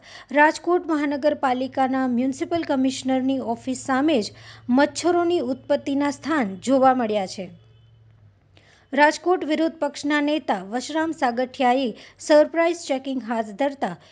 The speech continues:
મ્યુનિસિપલ કમિશનરની ઓફિસની સામે આવેલા ફુવારામાં લીલ શેવાળ જામેલી જોવા મળી હતી. સાથોસાથ મચ્છરોના ઉત્પત્તિ સ્થાન પણ જોવા મળ્યા હતા.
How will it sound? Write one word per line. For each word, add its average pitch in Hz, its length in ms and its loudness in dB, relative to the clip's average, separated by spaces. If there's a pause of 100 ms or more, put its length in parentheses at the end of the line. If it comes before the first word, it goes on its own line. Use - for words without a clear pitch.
(200)
મ્યુનિસિપલ 349 500 0
કમિશનરની 277 760 0
ઓફિસની 254 560 -2
સામે 320 380 2
આવેલા 240 540 0 (420)
ફુવારામાં 320 840 2
લીલ 277 320 0
શેવાળ 269 440 0
જામેલી 240 520 -2 (120)
જોવા 254 280 0
મળી 220 300 -2
હતી. 196 260 -6 (320)
સાથોસાથ 220 680 -2 (380)
મચ્છરોના 330 760 2
ઉત્પત્તિ 269 540 0
સ્થાન 269 380 -2
પણ 254 380 0
જોવા 262 320 4
મળ્યા 226 420 0
હતા. 214 260 -8